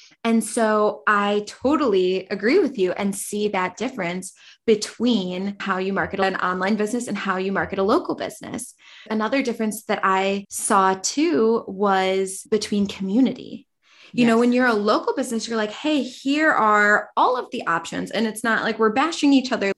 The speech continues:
Speaker 1: In the online space, I agree, there's that my way or the highway and so much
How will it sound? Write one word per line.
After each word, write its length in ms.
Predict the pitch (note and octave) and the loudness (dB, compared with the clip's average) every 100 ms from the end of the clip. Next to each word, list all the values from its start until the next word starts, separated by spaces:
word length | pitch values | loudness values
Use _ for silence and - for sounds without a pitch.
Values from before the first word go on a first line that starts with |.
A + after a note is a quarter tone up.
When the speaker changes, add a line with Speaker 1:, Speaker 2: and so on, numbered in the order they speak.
| - | -2
Speaker 1:
In 260 | G#3+ F#3+ | -2 -2
the 140 | E3+ - | 0 2
online 280 | A3+ A3+ G#3+ | 2 2 0
space, 260 | A3+ G#3+ | -2 0
I 60 | G#3 | 0
agree, 380 | G#3 G3+ C4 C#4+ | -2 -2 -2 0
there's 220 | G3 F#3+ | 0 0
that 200 | F#3+ - | -2 -2
my 380 | G3 G3 G#3+ A3 | -2 0 0 2
way 220 | G#3+ A3 | 2 2
or 100 | G#3+ | 0
the 80 | G3+ | -2
highway 540 | - - G#3+ A3+ B3 | -4 -4 -2 -2 -2
and 140 | D4 - | -4 -4
so 140 | A3+ | -2
much 200 | C4 | 0